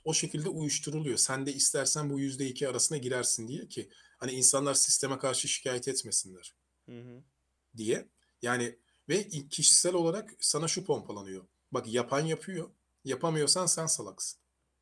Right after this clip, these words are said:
Speaker 2: Bir de cebindeki parayı da veriyor üstüne.
Speaker 1: Evet.
Speaker 2: <laughs>
Speaker 1: Yani bunun, e, bu furya ve boş kısmına ben de o şekilde katılıyorum. İnsanlar bu şekilde böyle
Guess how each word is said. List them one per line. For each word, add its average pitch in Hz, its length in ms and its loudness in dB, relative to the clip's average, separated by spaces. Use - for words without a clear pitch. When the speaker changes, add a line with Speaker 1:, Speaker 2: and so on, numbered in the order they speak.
Speaker 2:
Bir 135 120 -10
de 170 80 -4
cebindeki 165 460 -2
parayı 160 260 2
da 160 100 0
veriyor 120 200 -2
üstüne. 113 340 -14
Speaker 1:
Evet. 110 340 -6
Speaker 2:
<laughs> - 400 -2
Speaker 1:
Yani - 280 0
bunun, 180 480 0
e, 120 360 -2
bu 156 280 -2
furya 160 380 0
ve 160 180 -4
boş 143 420 0
kısmına 165 540 -2
ben 147 200 -2
de 165 40 -2
o 170 100 -2
şekilde 143 360 -4
katılıyorum. 127 520 -8
İnsanlar 131 560 -2
bu 135 60 -6
şekilde 127 440 -4
böyle 135 320 -2